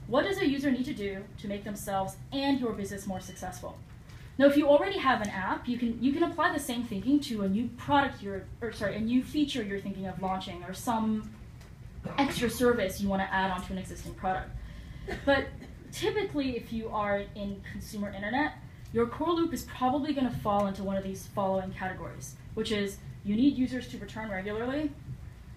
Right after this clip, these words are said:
you need them to contribute content, you need them to invite friends,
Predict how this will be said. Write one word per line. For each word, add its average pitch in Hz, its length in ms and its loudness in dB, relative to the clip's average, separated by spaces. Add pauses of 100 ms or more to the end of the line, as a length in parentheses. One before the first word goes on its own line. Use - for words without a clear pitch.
(260)
you 196 140 0
need 233 160 2
them 240 120 2
to 233 140 -4
contribute 247 400 -2
content, 262 480 2 (960)
you 208 100 4
need 240 160 6
them 285 120 8
to 285 160 4
invite 240 320 4
friends, 233 640 0